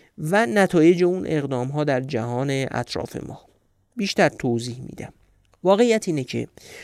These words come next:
علوم اجتماعی درک خیلی عظیمی از اون چه تو ذهن آدما می‌گذره نداره. ما شناخت محدودی از ذهن آدما داریم. اما به هر حال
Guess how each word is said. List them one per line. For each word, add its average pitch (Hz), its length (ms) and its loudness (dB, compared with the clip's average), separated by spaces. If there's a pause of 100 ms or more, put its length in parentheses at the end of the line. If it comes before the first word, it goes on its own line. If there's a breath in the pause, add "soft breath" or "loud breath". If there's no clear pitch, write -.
(240 loud breath)
علوم 262 260 4
اجتماعی 151 880 -2 (460 loud breath)
درک 185 580 0
خیلی 131 640 0 (340 soft breath)
عظیمی 175 680 -2
از 135 200 -4
اون 160 180 -4
چه 160 140 -4
تو 151 160 -4
ذهن 143 400 0
آدما 123 480 -4
می‌گذره 135 480 -2
نداره. 139 640 -4
ما 175 240 -8
شناخت 147 460 -8
محدودی 139 640 -6
از 113 200 -6
ذهن 123 280 -6
آدما - 420 -10
داریم. - 260 -16 (500 loud breath)
اما 330 180 2
به 359 140 0
هر 170 280 -6
حال 131 640 -4